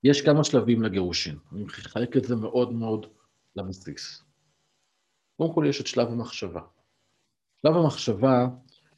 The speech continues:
הוא השלב שבו אחד ההורים, לפחות אחד מהם, אמ, חושב על זה. הוא, אה, מתחיל לערער. בדרך כלל, אני אגיד את זה בין ה-,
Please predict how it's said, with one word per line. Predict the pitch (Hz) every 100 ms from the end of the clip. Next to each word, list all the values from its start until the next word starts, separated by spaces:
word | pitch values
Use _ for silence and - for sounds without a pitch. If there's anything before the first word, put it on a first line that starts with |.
| _
הוא | 98
השלב | 104 147 143
שבו | 135 110 127
אחד | - 156 165 135
ההורים, | 104 104 87 85 82 117 127 _ _ _ _ _ _ _ _
לפחות | - - 143 101
אחד | - 76 73
מהם, | 80 87 127 - _ _ _ _ _ _ _ _ -
אמ, | 107 113 117 117 120 120 - _ -
חושב | - 143 196 196
על | 160
זה. | 107 - - _ _ _ _ _ _ _ _ _ _ -
הוא, | 151 156 151 147 147 139 - - _ _ _ _ -
אה, | 107 113 113
מתחיל | 110 110 - - 147 143
לערער. | 135 120 - 117 104 85 - _ _ _ _ _ _ _ 131
בדרך | 117 156 175 - - -
כלל, | 117 107 113 135 - _ _ _ _ _ _ -
אני | 107
אגיד | 131
את | 139
זה | 117
בין | 117 123
ה-, | 120 113 110